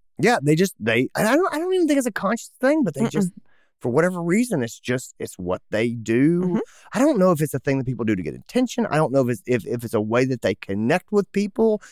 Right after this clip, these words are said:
Speaker 1: is being in drama with them. But there's, there, there are pot stirrers that just, and it, some of them are so nice,
Speaker 2: Mm-hmm.
Speaker 1: but they just always have drama swirling
Speaker 2: Mm-hmm.
Speaker 1: around them.
Speaker 2: Mm-hmm.
Speaker 1: Uh, the, um,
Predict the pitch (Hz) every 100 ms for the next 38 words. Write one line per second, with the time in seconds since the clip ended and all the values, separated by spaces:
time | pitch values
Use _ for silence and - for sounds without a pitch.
0 | - 127 107 104 143 151 131 - 123 127
1 | 160 139 98 110 143 170 214 - 240 233
2 | - _ 151 202 196 175 196 175 196 196
3 | 185 - 254 381 - - 110 - 123 -
4 | 107 - 95 127 - 233 269 - 233 359
5 | 392 359 - - 254 262 302 285 - -
6 | - - - 196 220 147 - 107 131 143
7 | 120 - 113 123 - _ - 104 120 151
8 | 104 110 - - - - - 107 120 -
9 | - - - 82 101 117 131 147 151 139
10 | - 254 214 90 - - 190 180 269 -
11 | 117 143 151 127 135 113 95